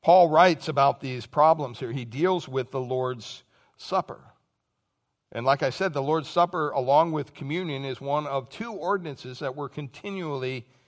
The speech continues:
uh, encouraged to participate in as the church. Now, growing up in the Catholic Church, we didn't have ordinances. We had what we called,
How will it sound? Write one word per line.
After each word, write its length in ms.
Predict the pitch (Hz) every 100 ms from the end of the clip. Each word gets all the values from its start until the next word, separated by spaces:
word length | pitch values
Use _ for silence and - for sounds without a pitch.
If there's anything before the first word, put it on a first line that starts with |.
| _ _ _ _ -
uh, 280 | 123 120 - -
encouraged 800 | 147 - 190 170 139 - - _ _ _ _ -
to 280 | 151 147 139 _
participate 600 | 151 156 190 175 156 131 117
in 260 | 110 143 - _
as 240 | - 131 -
the 100 | -
church. 540 | - 170 101 _ _ _ _ _ _ _ _ _ _ _ _ 127
Now, 180 | 131
growing 340 | 143 147 170 156
up 140 | 151
in 80 | 151
the 80 | 135
Catholic 400 | 180 208 208 151
Church, 320 | 147 160 -
we 140 | 143
didn't 180 | 139 160
have 160 | 147 127
ordinances. 680 | 156 160 160 139 131 135 143
We 160 | 139
had 240 | 143 131 135
what 180 | 131 139
we 140 | 123
called, 340 | - 120 120